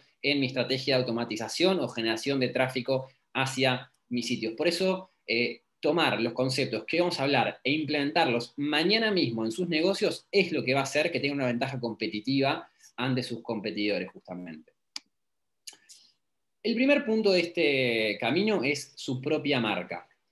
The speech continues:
Y al momento de que pensamos nuestra marca, que a veces damos por sentado algunos conceptos que son fundamentales, nos tenemos que preguntar cosas como, ¿por qué existe nuestra marca? ¿Cuál es nuestro propósito?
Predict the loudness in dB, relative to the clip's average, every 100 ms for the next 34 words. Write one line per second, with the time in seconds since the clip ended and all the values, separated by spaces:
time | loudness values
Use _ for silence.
0 | _ _ 2 4 4 4 4 4 2 0
1 | 0 0 -2 -6 -2 2 0 0 0 0
2 | 0 0 2 2 2 2 0 -2 _ 0
3 | 0 2 0 0 -8 _ -2 0 0 -4
4 | -4 -4 -4 -6 -2 2 2 2 0 -2
5 | -2 -4 -4 -4 -4 -4 0 0 -2 _
6 | _ -20 0 2 4 2 2 2 2 4
7 | 2 -2 -16 _ _ _ _ _ _ _
8 | _ _ -6 0 2 2 0 0 2 2
9 | 4 0 0 0 2 4 4 4 -4 _
10 | _ -2 -2 2 0 0 -4 -2 -4 -2
11 | -2 -2 -2 -6 -10 _ _ _ _ 0
12 | 4 4 0 -4 -4 -2 -2 2 0 0
13 | -6 -12